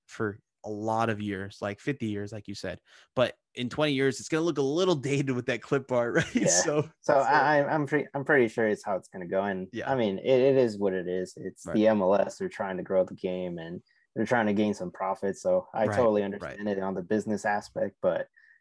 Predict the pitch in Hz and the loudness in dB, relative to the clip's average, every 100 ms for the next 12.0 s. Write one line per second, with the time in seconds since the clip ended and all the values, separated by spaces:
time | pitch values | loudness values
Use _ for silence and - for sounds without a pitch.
0 | _ 143 160 110 117 113 107 92 92 101 | _ 0 2 2 0 2 0 0 -2 -4
1 | 95 - _ 95 90 - 85 87 101 95 | -6 -10 _ -10 -10 -8 -6 -2 0 0
2 | 98 90 98 95 87 85 82 - 117 120 | -2 -2 -2 -2 -2 -4 -6 -8 -2 -2
3 | 101 - 98 101 98 180 104 202 190 180 | -2 -6 -2 -2 -4 -4 -2 0 -2 -6
4 | 196 165 113 196 - 120 82 80 90 87 | -6 -4 -4 -4 -4 -4 -4 -6 -6 -6
5 | 85 82 _ _ - 85 107 123 120 101 | -6 -8 _ _ -16 -8 0 4 4 4
6 | 92 101 - - 85 175 220 196 85 85 | 0 -2 -4 -6 -8 -4 -2 -2 -6 -2
7 | 139 131 - 175 - _ _ 131 147 151 | -2 -2 -2 -4 -4 _ _ 2 4 2
8 | - 139 139 135 139 117 - 113 110 - | 2 2 4 4 2 0 4 4 2 -6
9 | - 110 110 - 120 110 113 117 110 117 | -8 -6 -6 -4 -2 0 0 0 0 0
10 | 117 127 123 117 107 104 104 - 101 98 | -2 -2 -4 -2 -4 -4 -4 -4 -6 -4
11 | 101 95 95 - - - _ _ - | 0 2 0 -2 -12 -20 _ _ -4